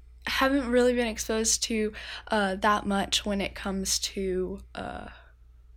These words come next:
a lot of the sh-, movies and shows and things that these people have been in.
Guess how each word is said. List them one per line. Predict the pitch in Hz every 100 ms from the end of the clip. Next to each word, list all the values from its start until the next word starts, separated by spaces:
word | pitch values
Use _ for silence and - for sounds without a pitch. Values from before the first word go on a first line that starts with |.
| - - - - - - -
a |
lot | 208 196 196
of | 196 202
the | 196 190
sh-, | - - -
movies | 208 220 226 220 214 202
and | 196
shows | - 196 190 196
and | 196
things | 202 196 190
that | 196 -
these | 196
people | - - 185
have | 185 -
been | 190 185
in. | 185 196